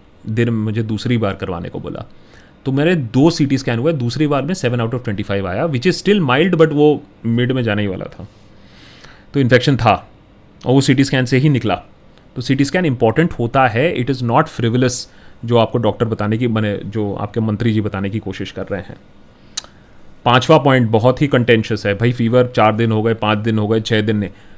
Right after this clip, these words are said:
फीवर बहुत लोगों में अलग-अलग तरीके से है। This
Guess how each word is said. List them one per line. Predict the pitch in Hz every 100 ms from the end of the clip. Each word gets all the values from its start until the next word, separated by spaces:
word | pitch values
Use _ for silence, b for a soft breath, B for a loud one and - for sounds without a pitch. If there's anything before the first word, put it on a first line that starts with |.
| b - -
फीवर | 147 147 151 175
बहुत | 151 117 113 139 139
लोगों | 123 123 131
में | 143 160 -
अलग-अलग | 120 120 113 104
तरीके | 101 98 98
से | 90 90
है। | 87 87 - b -
This | 135